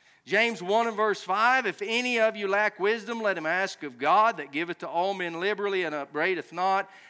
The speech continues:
and it shall be given him." We can have wisdom from the Word. We can receive strength from the Word if we prepare ourselves to do it and if we ask God to help us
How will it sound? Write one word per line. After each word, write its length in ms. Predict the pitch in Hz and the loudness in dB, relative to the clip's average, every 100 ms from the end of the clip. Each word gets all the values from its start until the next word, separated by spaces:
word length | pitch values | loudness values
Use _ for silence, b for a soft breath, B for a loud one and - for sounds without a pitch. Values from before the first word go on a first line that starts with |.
| - | 0
and 260 | 196 190 | 0 2
it 180 | 175 - | -2 -4
shall 720 | - 185 214 220 220 226 214 B B | -6 0 4 4 4 2 -2 B B
be 140 | 156 151 | -6 -6
given 600 | 131 170 196 190 196 190 b b b | -2 0 0 -2 -8 -10 b b b
him." 540 | 180 180 156 110 90 82 _ _ _ _ _ _ _ _ _ _ _ _ _ _ _ _ _ | -8 -4 -4 -6 -12 -20 _ _ _ _ _ _ _ _ _ _ _ _ _ _ _ _ _
We 140 | 339 | -6
can 160 | - 262 | -6 -6
have 260 | 233 285 254 | -6 -6 -6
wisdom 400 | 147 110 104 95 | -8 -8 -12 -20
from 180 | 110 | -20
the 60 | 101 | -18
Word. 360 | 92 92 82 _ _ _ _ _ - | -16 -18 -18 _ _ _ _ _ -4
We 140 | 214 | -2
can 200 | 254 254 | -2 -2
receive 560 | 233 - - 269 262 185 | -4 -4 -6 -4 -4 -8
strength 460 | - 180 190 165 | -8 -4 -4 -4
from 160 | 170 156 | -10 -10
the 80 | 139 | -8
Word 480 | 135 127 104 92 _ _ b b b b | -6 -6 -8 -14 _ _ b b b b
if 200 | 170 175 | -6 -6
we 100 | 190 | -4
prepare 480 | 202 170 151 190 202 | -6 -6 0 2 2
ourselves 440 | 185 160 196 185 - | 2 -2 -4 -4 -4
to 100 | 170 | -6
do 160 | 208 | -6
it 60 | 156 | -6
and 100 | 147 | -10
if 160 | 156 | -12
we 140 | 160 151 | -8 -4
ask 340 | 165 165 - | -4 -6 -8
God 340 | 156 160 165 139 | -4 -2 -2 -4
to 60 | |
help 340 | 120 156 156 117 | -10 -10 -12 -14
us 320 | 104 - | -18 -20